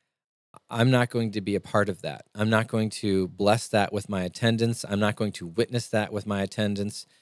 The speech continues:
Why not? Because that is against God's command for believers. In First Corinthians,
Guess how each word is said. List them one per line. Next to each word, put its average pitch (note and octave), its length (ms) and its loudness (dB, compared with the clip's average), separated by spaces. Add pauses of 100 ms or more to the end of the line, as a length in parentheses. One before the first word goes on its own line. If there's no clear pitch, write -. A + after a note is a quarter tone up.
(400)
Why A#2+ 180 6
not? F#3 260 -4
Because A#2 360 2
that B2 460 4
is A#2+ 180 0
against A2+ 560 0
God's G#2 520 2 (360)
command G#2 640 2
for A#2 200 4
believers. G2+ 640 -2 (760)
In A2+ 140 -2
First C#3 280 2
Corinthians, A#2 640 -2